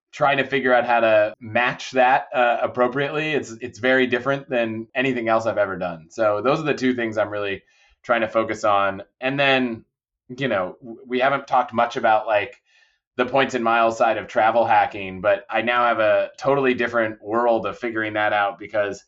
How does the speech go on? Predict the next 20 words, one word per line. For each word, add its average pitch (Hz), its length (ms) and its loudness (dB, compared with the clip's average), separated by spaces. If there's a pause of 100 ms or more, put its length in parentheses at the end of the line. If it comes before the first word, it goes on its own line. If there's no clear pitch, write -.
(480)
you 110 60 -10
know, 98 140 -2 (160)
we 123 120 0
went 127 200 0
from 117 180 -8
two 135 580 0 (260)
to 110 180 -6
two 143 360 -2
plus 127 300 0
two 135 200 -6
kids 123 340 -2
and 113 120 0
an 113 80 0
au 110 120 0
pair. 120 440 2
So 117 160 -2
every 120 260 0
trip 127 320 -4
is, 110 160 -6
like, 110 220 -2